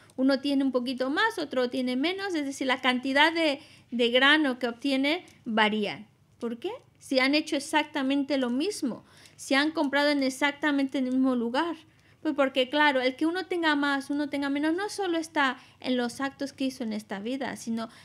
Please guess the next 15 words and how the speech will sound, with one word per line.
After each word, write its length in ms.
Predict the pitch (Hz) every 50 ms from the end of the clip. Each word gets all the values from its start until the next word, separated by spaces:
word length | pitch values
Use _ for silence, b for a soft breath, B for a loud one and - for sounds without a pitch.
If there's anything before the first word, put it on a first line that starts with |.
| B B
en 140 | - 233 233
las 180 | 233 233 233
acciones 540 | 247 226 233 - - 320 370 403 415 349 320
que 120 | - - 269
hizo 200 | 254 - - 240
en 60 | 226
las 160 | 220 226 220
vidas 260 | 233 220 220 220 214
pasadas, 580 | - - 202 208 - 226 202 196 202 196 214 B B B B B
que 80 | - 277
hace 260 | 277 269 - 311 302
que 100 | - 294
uno 180 | 269 269 262 254
tenga 300 | 262 262 247 240 226 220
más 420 | 214 233 262 339 453 453 - -